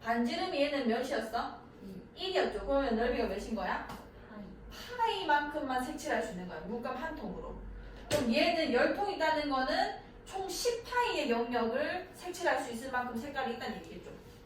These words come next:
Speaker 1: 자, 그럼 일단은 영역이 이 아이들이 지금 넓이가 몇인지를 따져줘야 이게 한 영역 색칠하는데 몇 통 쓰는지 내가 알 수 있을 거 아니야.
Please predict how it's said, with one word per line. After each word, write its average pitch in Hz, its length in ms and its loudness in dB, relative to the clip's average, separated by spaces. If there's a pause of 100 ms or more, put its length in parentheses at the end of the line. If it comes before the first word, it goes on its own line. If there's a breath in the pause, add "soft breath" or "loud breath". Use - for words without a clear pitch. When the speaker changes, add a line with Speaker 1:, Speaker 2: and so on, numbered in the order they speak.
(640 loud breath)
Speaker 1:
자, 254 140 2
그럼 359 240 4
일단은 - 400 6
영역이 226 1000 2 (280)
이 349 140 -2
아이들이 339 540 6
지금 233 240 -2
넓이가 202 460 6
몇인지를 - 460 2
따져줘야 269 520 4
이게 233 500 2 (140)
한 330 160 -4
영역 349 260 0
색칠하는데 254 600 2
몇 233 160 2
통 349 140 -8
쓰는지 226 320 -4
내가 185 240 -2
알 170 80 -4
수 294 120 -6
있을 277 200 -8
거 202 60 -6
아니야. - 220 -10